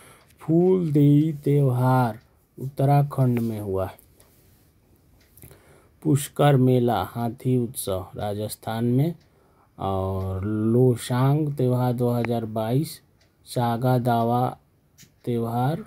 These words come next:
सिक्किम में हुआ। चौंतीसवाँ सूर्य कुंड अंतर्राष्ट्रीय शिल्प मेला दो हज़ार बीस फरीदाबाद, हरियाणा में हुआ। पोंगल,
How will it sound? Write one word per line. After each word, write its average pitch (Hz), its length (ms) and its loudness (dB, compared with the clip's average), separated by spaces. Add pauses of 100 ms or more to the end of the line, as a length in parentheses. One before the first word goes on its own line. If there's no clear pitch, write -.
(120)
सिक्किम 175 840 -4
में 120 240 -2
हुआ। 92 340 -6 (380)
चौंतीसवाँ 139 760 0
सूर्य 127 460 -2
कुंड 123 360 -2
अंतर्राष्ट्रीय 117 840 -6
शिल्प 117 360 -10
मेला 117 420 -6
दो 110 160 -6
हज़ार 107 360 -6
बीस 135 280 0 (500)
फरीदाबाद, 120 680 -2
हरियाणा 110 520 -2
में 123 160 2
हुआ। 131 360 2 (640)
पोंगल, 139 680 2